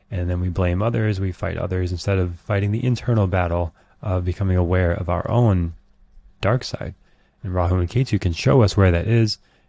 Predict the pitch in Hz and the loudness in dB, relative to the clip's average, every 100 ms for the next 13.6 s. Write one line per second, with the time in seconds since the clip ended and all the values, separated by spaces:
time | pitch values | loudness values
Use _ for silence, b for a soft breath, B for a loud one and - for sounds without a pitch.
0 | - 101 95 123 113 - 135 135 120 107 | -4 0 2 2 0 0 2 2 0 -2
1 | - 123 135 92 92 90 - - 101 98 | -2 0 0 0 0 -2 -8 -2 2 4
2 | 101 98 101 90 120 117 101 95 92 87 | 2 0 -2 -2 0 2 2 0 -2 -2
3 | - 107 98 - 95 87 85 92 107 101 | -4 -4 -4 -2 -2 -2 -2 -4 -2 0
4 | 95 87 92 120 120 107 92 87 98 120 | 0 -2 -2 -2 -2 -2 -2 -2 0 0
5 | 101 101 85 95 90 117 135 117 - 87 | 0 -4 -6 -10 -4 0 0 0 -4 -4
6 | 92 - 135 113 98 90 b b b _ | -2 0 -2 0 -2 -4 b b b _
7 | 95 - 113 - 104 98 95 - 107 98 | -8 -2 -2 2 2 2 -4 -2 0 2
8 | 95 95 92 90 90 90 92 87 - 98 | 0 0 0 0 0 0 -2 -4 -2 -4
9 | 92 92 85 - - 117 101 95 - B | -4 -6 -6 -8 -2 2 4 2 -2 B
10 | B - 92 90 95 101 87 92 85 82 | B -6 -2 2 2 0 0 -2 -2 0
11 | 101 98 90 85 - 107 - 85 87 - | 2 2 0 -2 -2 -4 -2 -6 -6 -2
12 | 113 - - 92 - 90 87 - - 104 | -2 -2 -2 -4 -2 -4 -4 -4 -2 0
13 | 87 90 95 92 87 85 | -2 0 0 0 -2 -4